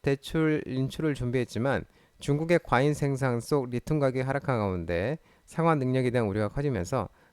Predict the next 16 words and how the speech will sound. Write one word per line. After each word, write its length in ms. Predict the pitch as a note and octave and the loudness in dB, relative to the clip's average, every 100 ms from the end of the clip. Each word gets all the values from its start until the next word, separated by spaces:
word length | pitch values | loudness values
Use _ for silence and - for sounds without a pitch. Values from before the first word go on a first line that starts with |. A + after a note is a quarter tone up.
| _ | _
트럼프 340 | D#3+ E3+ - D#3 | 2 4 4 2
행정부가 600 | D3 D#3 D3 A#2 A2+ B2 | 2 2 2 0 0 0
조건 400 | - B2 C#3+ B2+ | -2 0 0 2
재협상에 340 | A2+ A2 A#2 | 0 0 0
나선 240 | F#2 F2+ G#2+ | -2 -2 -4
것으로 160 | G#2 | -4
전해지고 400 | G#2 G2+ F#2+ G2+ | -6 -6 -4 -6
있습니다. 640 | G2 - F2 E2 E2+ E2+ - _ _ _ _ - _ _ | -6 -8 -8 -4 -4 -6 -10 _ _ _ _ -20 _ _
이에 320 | B2+ D3 D3+ C#3+ | 2 4 4 2
리튬 400 | C3+ - E3+ D#3 | -2 0 2 4
아메리카는 720 | D3 D3+ - D3+ D#3+ D3 B2 | 4 2 2 2 4 2 -2
지난밤 460 | C#3+ D3 D#3 D3+ | 0 2 4 2
뉴욕 220 | B2+ C#3 D3 | 2 -2 -2
증시 440 | D3 C#3 C#3+ D3+ | -4 -4 -4 -6
시간의 480 | - E3 E3 E3 D#3 | -6 -4 0 0 0
거래에서, 720 | C3 B2 B2 G2+ C3+ G#2 | 0 0 2 0 0 -2